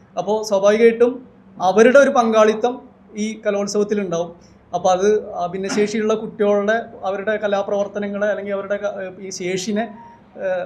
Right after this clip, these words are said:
അവരുടേതായ ശേഷിയെ പ്രോത്സാഹിപ്പിക്കുക, അവരുടെ, ആ, പിന്നെ രക്ഷിതാക്കളുടെ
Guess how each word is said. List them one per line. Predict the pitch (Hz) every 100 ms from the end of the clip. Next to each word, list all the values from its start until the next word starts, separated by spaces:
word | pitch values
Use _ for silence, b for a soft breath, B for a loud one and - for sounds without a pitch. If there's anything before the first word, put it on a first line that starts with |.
| 180
അവരുടേതായ | 190 226 262 269 254
ശേഷിയെ | 247 220 220 208 - - - - - 202
പ്രോത്സാഹിപ്പിക്കുക, | 208 208 214 202 202 202 208 220 220
അവരുടെ, | 202 208 208 208 - -
ആ, | 190
പിന്നെ | 190 190
രക്ഷിതാക്കളുടെ | 190 196 202 202 202 208